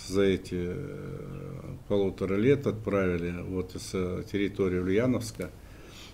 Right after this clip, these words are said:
через все Поволжье в общих наших конвоях. <clears throat> Это большая работа. Напрямую, кроме этого, э, везут, э, по заявкам соответствующую технику.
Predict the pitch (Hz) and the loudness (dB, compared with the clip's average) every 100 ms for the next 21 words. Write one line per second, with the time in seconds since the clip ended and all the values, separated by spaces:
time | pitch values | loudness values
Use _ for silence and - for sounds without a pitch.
0 | - - - 98 92 - 101 92 - 98 | -14 -12 0 2 2 2 4 4 4 4
1 | 131 147 98 92 110 120 - - 101 95 | 6 6 6 6 6 4 0 -4 -2 -2
2 | - - 104 104 139 123 - - - 160 | -4 -4 0 4 6 6 2 -6 -2 0
3 | 156 135 - - - - - - - - | 2 0 -2 -10 -16 -18 -18 -18 -20 -20
4 | - - - - 104 101 95 104 104 110 | -20 -20 -18 -4 2 4 6 4 6 6
5 | 107 104 117 135 104 - - - - - | 8 6 6 2 0 -4 -10 -18 -18 -18
6 | - - 107 107 113 113 139 123 90 - | -14 2 4 6 6 8 8 8 6 2
7 | - 101 104 123 120 98 92 92 95 - | 4 4 6 4 2 0 0 0 -2 -6
8 | - - 98 98 95 95 104 95 123 113 | -8 -8 -8 -4 0 4 6 6 4 2
9 | - 107 98 - 98 95 104 113 110 95 | -6 -6 -4 -2 0 4 4 4 0 -6
10 | 90 - 95 - 110 107 104 98 90 - | -6 -4 -4 0 0 0 -4 -4 -4 -6
11 | 95 - 123 117 104 107 101 | -4 -2 -2 -2 -4 -4 -8